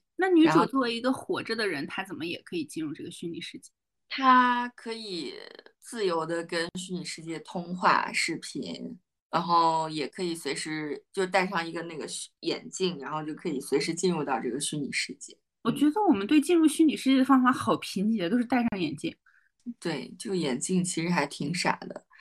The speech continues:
Speaker 2: 如果大家去过那种商场，它有那种 V-，呃，V R眼镜体验的那个场景，你就可以看到好多人戴那个眼镜，
Speaker 1: 嗯。
Speaker 2: 然后就特别傻，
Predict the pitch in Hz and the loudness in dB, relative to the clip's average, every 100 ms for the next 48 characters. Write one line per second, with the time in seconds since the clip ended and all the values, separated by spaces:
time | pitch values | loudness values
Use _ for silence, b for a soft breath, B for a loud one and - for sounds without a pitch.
0 | B B - 214 240 220 214 214 226 - | B B 0 6 6 8 6 6 2 -6
1 | 233 202 202 185 180 185 214 214 226 185 | -4 -4 -4 -6 -6 -6 -6 -8 -12 -12
2 | 170 175 185 151 165 165 165 131 78 - | -10 -8 -8 -8 -8 -10 -8 -10 -10 -14
3 | _ - 139 - 180 208 220 208 214 185 | _ -2 0 2 2 2 2 2 0 -4
4 | 131 165 180 180 - - 190 180 160 160 | -8 -8 -8 -8 -12 -6 -4 -2 -6 -10
5 | 151 - 78 - - - - 139 160 160 | -10 -10 -10 -10 -12 -12 -8 -8 -8 -8
6 | 139 b b b - 175 196 180 196 185 | -8 b b b 2 2 4 2 0 -2
7 | 170 175 139 165 160 170 180 170 165 156 | 0 0 0 -2 -2 -2 -2 -2 -4 -4
8 | - - 165 156 160 170 - 180 143 156 | -6 -6 -4 -4 -6 -8 -6 -4 -2 -2
9 | - - | 0 0